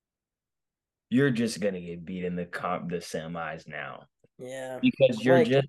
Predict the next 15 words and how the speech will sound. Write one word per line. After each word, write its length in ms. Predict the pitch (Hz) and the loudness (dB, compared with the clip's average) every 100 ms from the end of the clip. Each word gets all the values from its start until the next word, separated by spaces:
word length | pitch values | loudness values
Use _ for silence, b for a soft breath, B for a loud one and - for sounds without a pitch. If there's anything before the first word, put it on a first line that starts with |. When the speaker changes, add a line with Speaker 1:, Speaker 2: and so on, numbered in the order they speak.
| - | -2
Speaker 1:
not 500 | 113 127 135 123 - | 2 4 4 2 -4
ca-, 280 | - 123 127 | -6 0 0
you're 160 | - 123 | 2 2
not 300 | 127 143 - | 4 2 0
catching 400 | 135 127 - 113 | -2 -2 -2 -4
up. 300 | - 110 - | -2 -2 -2
You 180 | - 117 | -2 0
don't 240 | 113 123 117 | 2 0 -2
have, 400 | 127 123 117 113 - _ _ _ _ _ _ _ | -2 -2 -2 -4 -12 _ _ _ _ _ _ _
I 160 | 147 | 2
love 420 | 147 117 123 131 135 - | 2 4 6 6 4 -10
Joel. 580 | 113 113 117 113 - - _ _ _ | -8 -2 0 0 -2 -12 _ _ _
Yes, 400 | 123 143 117 - | 2 2 2 -6
he's 220 | 151 120 | -6 -4
great. 580 | 123 127 139 123 - | -4 -2 -2 -4 -8